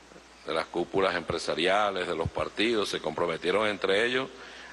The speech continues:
a un quítate tú, que me toca a mí. Sin importar lo que el pueblo pidiera, lo que el pueblo aspirara.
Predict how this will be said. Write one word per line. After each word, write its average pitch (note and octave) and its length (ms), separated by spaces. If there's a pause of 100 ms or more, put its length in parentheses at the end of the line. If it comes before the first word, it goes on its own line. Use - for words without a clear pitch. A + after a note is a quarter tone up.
a E2 120
un F#2 160
quítate G2+ 420
tú, C#3 400 (140)
que F#2 80
me F2 100
toca E2+ 240
a F2+ 60
mí. D2 180 (2000)
Sin F2+ 220
importar E2+ 460
lo F#2+ 120
que G2 60
el F2 80
pueblo F#2 500 (800)
pidiera, F#2 580
lo F2 140
que E2+ 60
el E2 80
pueblo E2+ 260
aspirara. E2+ 500